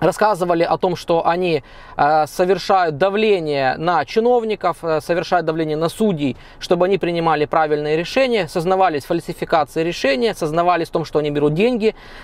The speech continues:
за принятие решения, и сознавались в том, что они обслуживают правительство. Безусловно, что это полный позор, это кошмар,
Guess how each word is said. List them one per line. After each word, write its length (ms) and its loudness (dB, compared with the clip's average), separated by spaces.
за 180 2
принятие 520 0
решения, 500 0
и 120 -2
сознавались 540 2
в 40 -18
том, 140 -2
что 280 -2
они 320 0
обслуживают 840 2
правительство. 760 0
Безусловно, 520 0
что 140 0
это 140 -2
полный 280 0
позор, 280 2
это 180 0
кошмар, 560 0